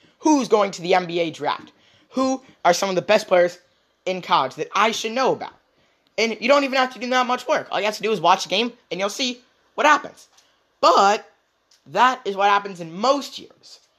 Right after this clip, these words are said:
But this year, it's different, because the N B A has now said that instead of going to college,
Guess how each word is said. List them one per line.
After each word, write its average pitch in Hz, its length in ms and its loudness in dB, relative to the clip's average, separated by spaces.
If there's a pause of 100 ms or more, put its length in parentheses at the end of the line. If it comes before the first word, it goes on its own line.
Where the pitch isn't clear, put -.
(180)
But - 200 -16
this 277 300 0
year, 180 320 4
it's 131 180 -8
different, - 380 2 (280)
because 156 380 -2 (840)
the 160 160 0
N 214 120 2
B 175 100 -2
A 170 80 4
has 160 120 -4
now 170 180 0
said 143 320 -2
that 135 160 2
instead 151 340 -4
of 160 80 -10
going 175 220 -2
to 104 60 -16
college, - 640 -4